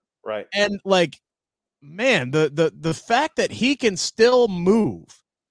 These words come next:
Speaker 2: the way that he can move
Speaker 1: Yeah.
Speaker 2: makes me wanna start doing yoga and weed, 'cause that guy has just figured out, <laughs> he has just
Speaker 1: Yeah.
Speaker 2: figured out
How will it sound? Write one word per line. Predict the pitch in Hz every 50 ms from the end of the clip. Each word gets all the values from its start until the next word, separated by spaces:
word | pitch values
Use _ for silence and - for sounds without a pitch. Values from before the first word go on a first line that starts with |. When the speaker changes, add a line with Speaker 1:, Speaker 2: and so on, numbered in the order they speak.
| _ _ -
Speaker 2:
the | 151 156
way | 143 156 202 240 277 269
that | 226 214 -
he | 247 - 208 226 240 220
can | - - 208 185 175
move | 175 196 202 180 135 104 90 92 87 - - _ _ _ _ _ _ _ _
Speaker 1:
Yeah. | 131 135 135
Speaker 2:
makes | 185 233 262 220 - -
me | 220 247 254
wanna | 240 233 233 214 196
start | - - 233 220 214 175
doing | 196 214 202 196 185 175
yoga | 185 208 208 196 196 190 185 - -
and | 165 170 170 170 151
weed, | 123 131 135 120 95 90 90 _
'cause | - 175 160 143
that | 139 202 233 269 254
guy | 269 277 254 240 220
has | 180 202 214 185
just | 139 180 185 180 - - - -
figured | 214 233 220 214 220 196 180 180
out, | 185 180 160 143 123 - - - _ _ - - _ _
<laughs> | - - - 453 453 427 - - -
he | 359 370 330 -
has | 330 294 254 226 -
just | - 254 254 240 - - _ -
Speaker 1:
Yeah. | 277 285
Speaker 2:
figured | 269 262 262 240
out | 247 247 233 233 226